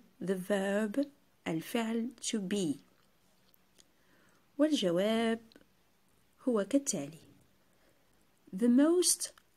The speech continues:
common use of the verb to be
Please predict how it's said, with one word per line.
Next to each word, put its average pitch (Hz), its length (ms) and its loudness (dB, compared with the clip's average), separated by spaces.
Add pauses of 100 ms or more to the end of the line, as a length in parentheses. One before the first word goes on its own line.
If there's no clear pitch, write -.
common 226 600 2 (440)
use 240 520 0
of 185 340 -8
the 180 100 -2
verb 196 560 0 (100)
to - 180 -2
be 170 600 0